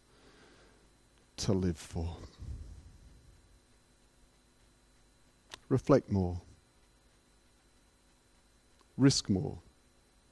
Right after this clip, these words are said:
And do more things that would outlive us. A little boy woke up one night calling out for his dad. His dad came to him and reassured him that everything was okay. Those of you who are dads or mums would know all about this.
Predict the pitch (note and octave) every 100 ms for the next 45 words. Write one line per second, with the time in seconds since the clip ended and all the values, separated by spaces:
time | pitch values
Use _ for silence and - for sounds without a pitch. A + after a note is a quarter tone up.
0 | - - - - _ - G#2+ F#2+ A#2 A2+
1 | A2 A2 - G#2 F#2 F2+ F2+ F2+ - -
2 | - - - - - - _ _ _ -
3 | F#2 G#2+ G2+ G2 F#2 F2+ F#2 - - -
4 | - - - - - - - - - -
5 | - - - - _ - C#3 D#3+ D3 D#3
6 | D#3 C#3+ C#3+ - D3 C3+ C#3 C3+ C3+ C3+
7 | B2+ - - C3 B2 A#2+ A#2+ - A#2+ A2
8 | F#2+ - F2+ F2+ - - - - - -
9 | - B2+ - E3+ D3+ - F3+ F3+ F3+ F3+
10 | E3+ D#3 D#3 D#3 F3+ F3 - F3 E3+ D#3+
11 | D#3+ C#3 C3+ D3 D3+ - D3+ D3+ C3+ C3+
12 | C3 - A2+ A2 B2+ B2+ B2 A#2+ B2+ B2
13 | A2+ A#2 B2 A2+ A2+ A2 A2 A#2 A2 A2+
14 | G#2+ G#2 G#2+ A#2+ A2+ A2+ G#2+ F#2 F#2+ -